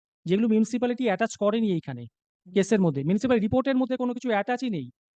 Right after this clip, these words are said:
প্ল্যান অ্যাটাচ নেই, ডিড অ্যাটাচ নেই, কিভাবে ট্রান্সফার করছে, বিল্ডার বা প্রমোটারের হাত থেকে কিভাবে ট্রান্সফার হচ্ছে, তার কোনো রকম কোনো ডিড ফিড কিচ্ছু অ্যাটাচ করেনি।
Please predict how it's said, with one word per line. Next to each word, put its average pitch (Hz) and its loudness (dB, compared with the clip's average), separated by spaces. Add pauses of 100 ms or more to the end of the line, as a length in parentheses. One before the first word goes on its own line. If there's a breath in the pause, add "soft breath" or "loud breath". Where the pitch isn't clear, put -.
(140)
প্ল্যান 214 2
অ্যাটাচ 226 -2
নেই, 220 -2
ডিড 202 -2
অ্যাটাচ 214 0
নেই, 214 -4
কিভাবে 226 -2
ট্রান্সফার 220 0
করছে, 233 -6 (500)
বিল্ডার 220 2
বা 233 2
প্রমোটারের 226 0
হাত 226 -6
থেকে 254 -6
কিভাবে 247 0
ট্রান্সফার 254 -2
হচ্ছে, 190 -6 (280)
তার 208 2
কোনো 226 2
রকম 240 2
কোনো 233 0
ডিড 202 -2
ফিড 254 -8
কিচ্ছু 254 -4
অ্যাটাচ 220 0
করেনি। 147 -4